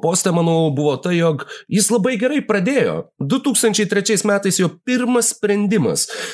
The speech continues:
atėjus į Washingtono Wizards buvo pasiūlyt šešerių metų šešiasdešimt penkių milijonų kontraktą labiausiai patobulėjusiam tuometiniam lygos krepšininkui Gilbertui Arenasui,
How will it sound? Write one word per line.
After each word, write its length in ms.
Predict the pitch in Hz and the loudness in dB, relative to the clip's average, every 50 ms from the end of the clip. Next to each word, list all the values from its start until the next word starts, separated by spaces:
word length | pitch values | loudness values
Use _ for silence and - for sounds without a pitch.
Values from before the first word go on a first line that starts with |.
| - - | -8 -4
atėjus 480 | - 151 147 147 185 170 156 131 123 - | -2 -2 0 0 0 0 0 0 0 -2
į 100 | 151 147 156 | 0 0 0
Washingtono 500 | 147 - 151 147 139 156 147 143 143 196 | 0 0 0 0 0 0 0 0 0 0
Wizards 320 | 220 247 247 233 220 202 | 2 2 2 0 0 0
buvo 220 | 185 214 208 190 - | 0 0 0 0 0
pasiūlyt 480 | 196 175 - 202 196 190 185 165 - | 0 0 2 2 2 2 2 0 0
šešerių 560 | - - - 196 170 - - 190 190 202 190 175 175 | -2 0 0 0 2 2 2 2 2 2 2 2 2
metų 240 | 170 156 - 143 - | 2 0 0 0 0
šešiasdešimt 640 | 175 160 135 - 151 127 151 147 131 - 151 139 151 | 0 2 2 2 0 2 0 2 2 0 0 0 0
penkių 240 | 151 139 - 151 143 | 0 0 0 0 0
milijonų 400 | 135 135 143 147 147 147 143 - | 0 0 0 2 2 0 0 -2
kontraktą 640 | - 131 120 - 170 175 170 170 - 175 160 - - - - - - | -2 -4 -2 0 0 0 0 0 0 -2 -2 -2 -4 -8 -14 -10 -6
labiausiai 640 | - 160 185 175 151 202 214 220 208 - 220 202 - | -2 -2 0 0 2 2 2 2 0 0 -2 -2 0
patobulėjusiam 880 | 196 190 196 196 175 160 180 180 180 156 127 107 - - 120 117 - 139 | -2 0 0 0 0 0 2 2 2 2 2 2 2 2 0 0 0 0
tuometiniam 480 | 135 135 135 - 151 135 131 127 127 | 0 0 0 0 0 0 0 2 2
lygos 320 | 143 139 123 131 120 - - | 0 0 0 0 -2 -2 0
krepšininkui 640 | 165 180 180 - - 185 180 175 - 180 170 143 | 0 0 2 2 2 2 2 2 2 2 0 0
Gilbertui 640 | 113 123 165 190 202 165 190 185 190 - 208 202 165 | 0 0 2 2 2 2 0 -2 -2 0 0 2 2
Arenasui, 640 | 185 208 226 240 214 - - - - 101 85 - - | 2 2 2 2 2 0 0 0 -2 -2 -2 -4 -6